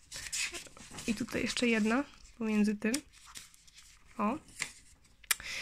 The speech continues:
I na razie zrobiłam osiemnaście wczoraj.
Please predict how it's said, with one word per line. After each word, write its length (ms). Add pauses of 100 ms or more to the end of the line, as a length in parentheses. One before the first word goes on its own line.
(520)
I 100
na 140
razie 200
zrobiłam 360
osiemnaście 720
wczoraj. 520